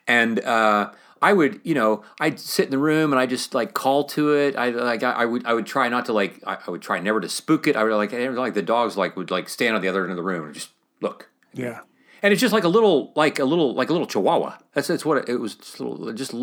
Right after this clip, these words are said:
Speaker 1: just a little thing. So one night I'm babysitting and I'm, uh,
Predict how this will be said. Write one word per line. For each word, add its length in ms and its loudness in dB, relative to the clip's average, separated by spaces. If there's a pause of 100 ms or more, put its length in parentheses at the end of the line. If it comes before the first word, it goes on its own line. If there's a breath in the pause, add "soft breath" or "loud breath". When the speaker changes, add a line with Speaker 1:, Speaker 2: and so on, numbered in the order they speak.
(100)
Speaker 1:
just 160 -8
a 60 -2
little 300 0
thing. 300 -8 (1080 loud breath)
So 140 4
one 220 6
night 320 2
I'm 180 0
babysitting 640 0
and 240 -2
I'm, 240 -2
uh, 360 -4